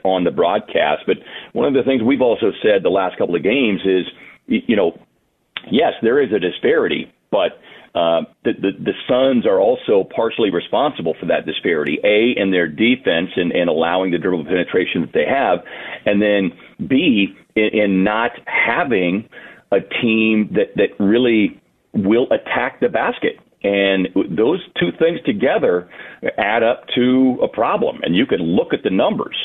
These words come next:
Uh, anytime you give an opponent ten, twelve more free throws, you know, per average on game, uh, you, you are gonna have to operate at a nearly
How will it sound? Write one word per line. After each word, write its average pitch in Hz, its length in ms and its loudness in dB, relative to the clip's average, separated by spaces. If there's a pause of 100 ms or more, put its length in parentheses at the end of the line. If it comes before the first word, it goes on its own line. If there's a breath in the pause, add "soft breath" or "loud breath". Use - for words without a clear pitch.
Uh, 80 280 0 (960)
anytime 139 480 0
you 135 120 4
give 135 140 2
an 127 100 2
opponent 123 460 -2 (140)
ten, 120 260 0 (100)
twelve 120 240 0
more 120 280 2
free 113 240 0
throws, 113 300 2 (640 loud breath)
you 104 120 2
know, 90 100 2
per 120 340 0 (120)
average 104 460 0
on 90 220 -2
game, 107 440 0 (420 loud breath)
uh, 90 280 2 (400)
you, 98 280 2 (100)
you 180 400 2
are 110 80 2
gonna 110 220 -2
have 107 260 0 (140)
to 95 220 4
operate 98 760 0
at 90 340 2
a 85 360 2
nearly 104 640 0